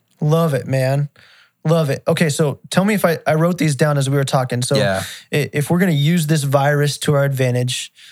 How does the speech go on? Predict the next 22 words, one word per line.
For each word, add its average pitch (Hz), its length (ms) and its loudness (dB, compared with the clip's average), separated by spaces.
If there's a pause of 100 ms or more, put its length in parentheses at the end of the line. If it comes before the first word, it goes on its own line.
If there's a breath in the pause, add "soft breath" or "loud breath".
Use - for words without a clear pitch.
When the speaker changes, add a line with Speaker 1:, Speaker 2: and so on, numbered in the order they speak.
(120)
Speaker 1:
number 151 220 2
one, 139 280 2
we're 135 100 2
gonna 135 120 0
embrace 135 640 0
the - 140 -4
brokenness 139 880 0 (100)
mindset. 131 760 -2
Speaker 2:
That's 110 160 -4
right. 92 160 -2 (340 soft breath)
Speaker 1:
We're 143 80 0
gonna 135 220 0 (120)
r-, 135 220 -6
recognize, 151 960 0 (640 loud breath)
uh, 131 420 0 (240)
and 139 440 0
unashamedly, 147 1080 0
we 147 380 0 (160)
depend 139 640 0
on 127 340 -2
God. 107 420 -2
Speaker 2:
Yeah. 92 300 0